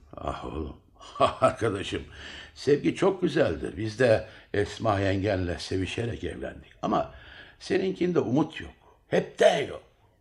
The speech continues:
Bu para birikmedikten sonra, o takılar alınmadıktan sonra, neydi onun adı? Tamam, Keleş. Keleş sana kızını vermez.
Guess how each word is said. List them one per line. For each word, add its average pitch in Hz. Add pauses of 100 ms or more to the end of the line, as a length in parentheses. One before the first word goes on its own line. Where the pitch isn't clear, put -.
(220)
Bu 110
para 98
birikmedikten 98
sonra, 85 (120)
o 95
takılar 101
alınmadıktan 90
sonra, - (220)
neydi 127
onun 120
adı? 110 (400)
Tamam, 98
Keleş. - (340)
Keleş 123
sana 98
kızını 78
vermez. 78